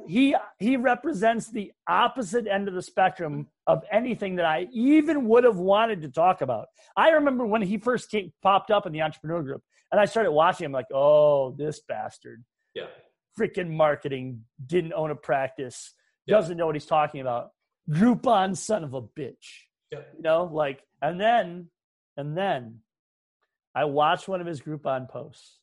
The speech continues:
Speaker 1: and I was like, "Oh, man, dude, this guy is smart as shit."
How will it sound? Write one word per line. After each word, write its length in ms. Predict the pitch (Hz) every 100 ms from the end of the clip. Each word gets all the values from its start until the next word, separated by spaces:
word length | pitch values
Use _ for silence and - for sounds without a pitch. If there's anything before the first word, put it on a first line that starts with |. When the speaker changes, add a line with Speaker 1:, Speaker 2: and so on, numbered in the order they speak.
| _ _ _
Speaker 1:
and 120 | 127 123
I 80 |
was 160 | 120 113
like, 100 | 123 _
"Oh, 800 | 113 107 104 98 95 92 92 92 90 92
man, 480 | 92 92 92 92 92
dude, 320 | 95 98 98 _ _ _ _ _ -
this 160 | 131
guy 220 | - 120 113
is 120 | 101
smart 500 | - - 110 107 104
as 60 | 104
shit." 560 | - - - 113 98